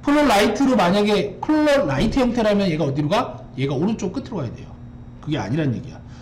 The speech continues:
통으로 이동을 했고 왼쪽에 여백이 생겨요. 그러니까 실질적으로 justify content라고 하는 거는 이 여백에 관련된 내용이라고 봐야 돼. 좀 이해하기 쉽게 하려면. 그래서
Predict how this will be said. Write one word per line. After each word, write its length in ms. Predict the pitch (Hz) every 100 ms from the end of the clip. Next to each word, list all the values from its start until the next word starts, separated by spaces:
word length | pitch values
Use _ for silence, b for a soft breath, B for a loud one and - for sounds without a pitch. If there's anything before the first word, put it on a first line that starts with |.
| B -
통으로 760 | - 330 330 311 294 - - - -
이동을 340 | 147 165 170 170
했고 480 | 208 226 220 214 104
왼쪽에 640 | 107 202 240 240 214 175
여백이 320 | 101 110 110
생겨요. 480 | 110 202 135 - - - - - - - - - - B B
그러니까 160 | 208 208
실질적으로 920 | 294 285 302 - 254 233 247 165 -
justify 560 | 196 214 - 247 240
content라고 640 | 240 240 247 240 233 226 208
하는 200 | 196 190
거는 400 | 190 226 190 - B B
이 300 | 214 254 226
여백에 480 | 151 156 247 262 262
관련된 500 | 233 208 196 180 165
내용이라고 440 | 123 143 156 147 131
봐야 260 | 92 -
돼. 180 | - - - - - - - - - - - - - - - - -
좀 120 | 160
이해하기 280 | 160 170 139
쉽게 260 | - -
하려면. 380 | 220 120 90 - - - - - - - - - - - - - - - - - - - - - -
그래서 540 | 233 262 208 - -